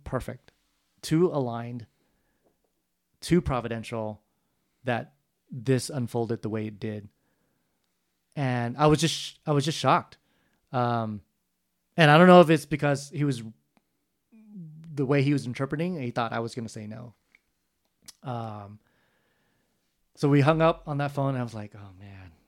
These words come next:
oh my gosh, I can't believe this is happening." I was just, I just can't believe this was happening. Oh, I have to backtrack. So,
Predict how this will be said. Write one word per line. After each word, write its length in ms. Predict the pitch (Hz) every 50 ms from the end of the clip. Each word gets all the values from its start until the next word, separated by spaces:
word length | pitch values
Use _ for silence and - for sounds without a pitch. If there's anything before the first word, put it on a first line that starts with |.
| _ _ 143
oh 80 | 117 107
my 160 | 107 120 135
gosh, 440 | 139 - 143 151 156 143 135 - -
I 40 | 139
can't 180 | - - 117 -
believe 200 | 123 117 113 104
this 120 | 113 107
is 100 | 107 92
happening." 400 | 101 107 107 - 123 113 110 123
I 40 | 120
was 120 | 113 107
just, 240 | 113 110 - - -
I 60 | 135
just 180 | 131 - - -
can't 180 | - 123 110
believe 200 | - 113 110 104
this 140 | 101 107 -
was 120 | 107 95 -
happening. 360 | 107 107 - 110 113 110 107 - _ _ _ _ -
Oh, 140 | 240 202 170
I 80 | 147 147
have 140 | 147 147
to 60 | 147 127
backtrack. 340 | 135 120 - - 110 104 - -
So, 340 | - - 147 131 120 117 -